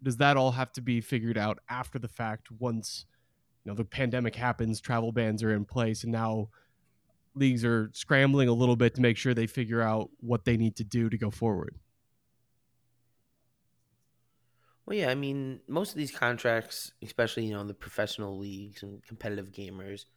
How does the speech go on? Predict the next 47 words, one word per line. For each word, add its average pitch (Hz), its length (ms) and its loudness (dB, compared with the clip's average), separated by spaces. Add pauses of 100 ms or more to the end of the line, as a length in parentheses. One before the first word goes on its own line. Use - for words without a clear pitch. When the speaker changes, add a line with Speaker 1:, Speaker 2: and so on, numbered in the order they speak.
(640)
Speaker 2:
are 110 180 0
kind 127 160 -4
of 117 80 -4
structured 117 420 -2
just 104 200 -8
like 98 120 -8
you're 120 120 -2
getting 120 160 0
a 110 40 -6
salary 110 580 0 (440)
per 113 160 0
month 104 320 -4 (120)
to - 100 -12
be 110 180 -4
on 104 140 -6
our 85 100 -8
team, - 240 -16 (560)
you 113 80 -8
know, 107 280 -4
and 107 220 -8
tournaments 135 600 -4
and 107 160 -8
league 120 240 -6
play 110 440 -4 (280)
is 95 100 -10
kind 113 220 -6
of - 80 -12
part 113 260 0
of 98 160 -8
what 101 180 -6
you 104 140 -12
do, 175 400 2
and 135 80 -6
you 120 60 -6
might 117 180 -6
get 110 140 -6
a 101 40 -6
bonus 117 440 -6
for - 120 -8
doing 107 360 -8
well, 165 480 -2 (640)
but 147 100 -2
it 170 60 -6
doesn't 185 260 -2
really 117 360 0
affect - 520 -12
it, - 180 -20